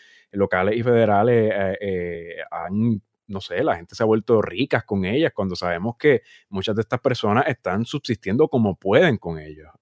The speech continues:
Así que esta mentalidad constante de, de, de querer como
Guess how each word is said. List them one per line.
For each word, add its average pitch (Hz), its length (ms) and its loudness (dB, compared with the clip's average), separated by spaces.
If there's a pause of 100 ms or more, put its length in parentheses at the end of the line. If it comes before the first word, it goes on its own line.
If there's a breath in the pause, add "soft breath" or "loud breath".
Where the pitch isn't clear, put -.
Así 85 300 -10
que 113 480 2 (380 soft breath)
esta 127 240 0
mentalidad 139 540 6
constante 117 600 2
de, 87 320 0
de, 87 340 -2
de 85 140 -6
querer 90 420 -4
como 110 680 0